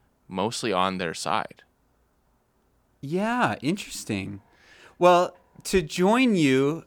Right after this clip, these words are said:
Speaker 2: one <laughs> time I, re-, I was in Australia, maybe in, like, this is, like, two thousand four, and this Australian guy was criticizing <laughs> George W. Bush, and I stopped him and I said, "You can't do that.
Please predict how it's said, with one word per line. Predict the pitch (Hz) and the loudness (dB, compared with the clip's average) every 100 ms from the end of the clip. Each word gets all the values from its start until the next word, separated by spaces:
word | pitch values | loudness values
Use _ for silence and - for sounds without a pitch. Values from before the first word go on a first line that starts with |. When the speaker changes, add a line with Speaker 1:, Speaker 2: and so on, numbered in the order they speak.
| _ _ | _ _
Speaker 2:
one | 143 175 | 4 4
<laughs> | 180 | 4
time | - 269 208 | 2 4 2
I, | - - | 0 2
re-, | 160 - | 2 4
I | 139 | 4
was | 151 151 | 4 0
in | 143 | 2
Australia, | 127 113 - 113 120 123 120 - | 2 0 0 2 4 4 4 0
maybe | 110 110 113 107 | -4 -2 0 0
in, | 107 | 0
like, | 107 104 | -2 -4
this | 104 | -6
is, | - | -2
like, | 110 98 | -4 -2
two | - | -8
thousand | 95 101 117 | -6 -4 -6
four, | - 98 98 113 - _ - - - _ - | -8 -6 -6 -8 -14 _ -20 -20 -20 _ -4
and | 117 120 113 - - | 0 0 0 -4 -2
this | 131 127 | -2 4
Australian | 139 - 135 127 127 | 2 2 0 2 4
guy | 123 120 | 4 2
was | 117 | -2
criticizing | - 131 117 - 127 - - 156 139 190 156 | -6 -6 -6 -4 -4 -4 2 2 4 2 0
<laughs> | 139 | 0
George | 117 117 - | 0 -2 -4
W. | - 110 110 107 | -2 -2 -2 -4
Bush, | 98 101 147 - _ _ _ - - - - _ - | -4 -4 -6 -10 _ _ _ -20 -20 -20 -20 _ 2
and | 147 | 4
I | 143 | 4
stopped | 139 - 139 131 - | 2 2 4 4 2
him | 165 160 | 0 2
and | 135 | 2
I | 127 | 0
said, | - 127 117 | 0 -2 0
"You | 135 | -4
can't | - 165 147 123 | 2 4 4 0
do | 135 139 | 0 0
that. | 113 98 131 - | 2 0 0 -6